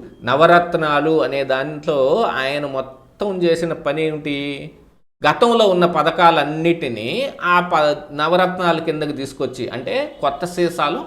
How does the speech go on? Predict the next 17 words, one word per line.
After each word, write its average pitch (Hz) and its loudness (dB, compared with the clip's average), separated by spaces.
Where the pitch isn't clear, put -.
పాత 160 -4
సారా 160 0
పోసిన 135 -2
విధంగా 123 -6
ఆరోగ్యశ్రీ 160 2
అది 160 2
ముందు 156 -4
నుంచే 170 0
అమల్లో 151 0
ఉన్నది. 139 -4
ఇట్లా 202 -8
అండి 165 -4
ఈ 135 -6
వ్యవహారాలు 139 0
మొత్తం. 123 -6
ఇక 120 -8
అందులో 147 -2